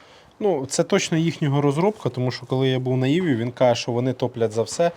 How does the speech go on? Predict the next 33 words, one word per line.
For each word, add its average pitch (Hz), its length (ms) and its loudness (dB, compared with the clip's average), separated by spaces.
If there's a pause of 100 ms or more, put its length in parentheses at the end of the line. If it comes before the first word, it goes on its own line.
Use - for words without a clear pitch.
(280)
Е, 107 180 0
все, 135 320 -2
що 143 160 -2
було 123 260 -2
B 120 280 -8
T, 175 80 -2
у 123 80 0
них 139 200 -2
єдине, 131 300 -2
що - 140 -6
немає 120 420 0
своїх 110 420 -6
магазинів. 101 540 -4
Тут - 200 -8
вони 117 160 -2
використовують, 113 640 -2
до 104 100 -2
речі, 107 300 -2 (340)
магазин 123 460 2
виробництва 117 580 2
Lancer. 165 460 2 (320)
І 143 120 0
що 180 200 2
важливо, 165 480 4
це - 160 0
якби 143 400 4
такий 147 280 -2
відголосок. 143 600 2
Lancer — 156 400 2
це 135 280 4
американський 135 720 0
виробник. 160 560 2 (440)
І, 180 420 0